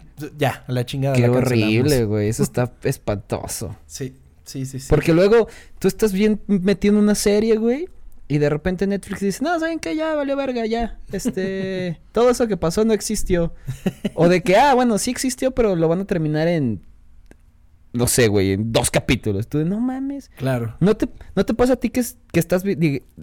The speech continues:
Speaker 2: empiezas a ver una serie
Speaker 1: Ajá.
Speaker 2: que ya salió hace mucho tiempo? Y... o más bien, ¿no te dan ganas de ver una serie que cancelaron, güey?
Speaker 1: Ex-, es, es uno de mis puntos. Mucha gente me dice,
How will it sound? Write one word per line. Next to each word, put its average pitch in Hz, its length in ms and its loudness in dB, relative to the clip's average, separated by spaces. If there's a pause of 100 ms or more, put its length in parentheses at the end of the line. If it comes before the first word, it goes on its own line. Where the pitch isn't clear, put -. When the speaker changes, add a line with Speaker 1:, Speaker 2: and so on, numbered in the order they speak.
(120)
Speaker 2:
empiezas 196 360 2
a - 40 4
ver 202 100 6
una 196 140 2
serie 113 320 0 (260)
Speaker 1:
Ajá. 131 260 -6 (220)
Speaker 2:
que 123 100 4
ya 131 120 6
salió 139 180 4
hace 143 100 2
mucho 127 220 -2
tiempo? - 320 -6 (760)
Y... 117 600 0 (960)
o 147 80 2
más 170 160 4
bien, 170 320 0
¿no 170 320 4
te - 100 0
dan 214 140 2
ganas 208 220 2
de 175 60 2
ver 175 100 4
una 190 160 0
serie 180 240 -4
que 170 100 -6
cancelaron, 123 560 -4
güey? 247 100 -12 (180)
Speaker 1:
Ex-, - 320 -6
es, - 420 0
es 175 220 -4
uno 180 280 -2
de 147 140 -2
mis 131 180 -2
puntos. 135 460 -6 (300)
Mucha 165 280 -2
gente 170 260 -4
me 160 120 -4
dice, 135 180 -4